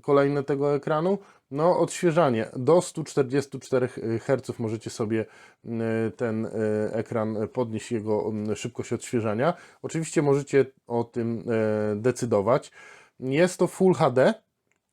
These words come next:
ekran, e, ale bardzo, bardzo dobrej, m, jakości, o świetnych kątach widzenia.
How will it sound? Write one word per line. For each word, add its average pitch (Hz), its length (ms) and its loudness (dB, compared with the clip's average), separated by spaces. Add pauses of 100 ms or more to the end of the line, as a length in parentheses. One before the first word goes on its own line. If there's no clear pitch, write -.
(580)
ekran, 180 500 4 (420)
e, 135 300 6
ale 170 280 8
bardzo, 147 440 6
bardzo 143 480 4
dobrej, 135 440 6
m, 127 360 2
jakości, 139 640 2
o 123 120 0
świetnych 151 500 -4
kątach 135 400 0
widzenia. 123 580 2